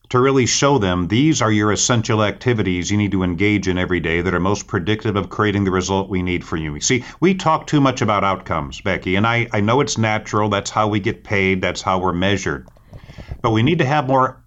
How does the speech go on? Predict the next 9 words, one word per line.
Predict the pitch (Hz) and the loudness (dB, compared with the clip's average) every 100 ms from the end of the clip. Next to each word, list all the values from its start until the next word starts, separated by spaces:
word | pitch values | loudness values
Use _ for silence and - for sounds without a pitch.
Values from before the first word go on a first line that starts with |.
| - | -4
conversations | 135 123 117 - 123 117 113 107 | -2 0 0 2 2 2 0 0
about | 101 101 | 0 0
essential | - 117 - 101 | 0 0 0 0
activities | 92 - 117 90 73 65 | -2 -2 -2 -2 -4 -8
because | 87 92 110 101 - | -6 -2 -2 -2 -2
activities | 113 104 151 151 113 98 | -4 -2 0 0 2 0
create | - 107 92 | 0 0 0
the | 98 101 | 0 0
outcomes. | 95 - 65 - | -2 -6 -10 -12